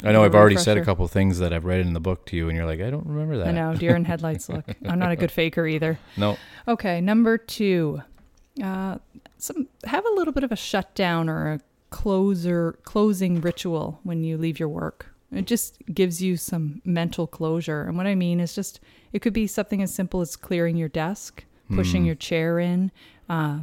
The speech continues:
Speaker 2: you know,
Speaker 1: So you
Speaker 2: maybe
Speaker 1: make
Speaker 2: it's just
Speaker 1: that
Speaker 2: turning off your monitor, shutting down your laptop.
Speaker 1: physical disconnect from work.
Speaker 2: Yeah,
Speaker 1: You
Speaker 2: clo-,
Speaker 1: know, you
Speaker 2: closing the windows up, clear your browser,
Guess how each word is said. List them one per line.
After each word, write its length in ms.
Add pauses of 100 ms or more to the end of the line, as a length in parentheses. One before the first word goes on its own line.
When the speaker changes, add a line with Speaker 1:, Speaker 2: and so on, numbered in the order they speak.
(380)
Speaker 2:
you 80
know, 260 (120)
Speaker 1:
So 100
you 100
Speaker 2:
maybe 40
Speaker 1:
make 140
Speaker 2:
it's 60
just 120
Speaker 1:
that 40
Speaker 2:
turning 260
off 220
your 80
monitor, 640
shutting 300
down 160
your 120
laptop. 280
Speaker 1:
physical 400
disconnect 680
from 320
work. 320 (100)
Speaker 2:
Yeah, 260
Speaker 1:
You 60
Speaker 2:
clo-, 180
Speaker 1:
know, 40
you 260 (100)
Speaker 2:
closing 440
the 80
windows 460
up, 220
clear 200
your 140
browser, 600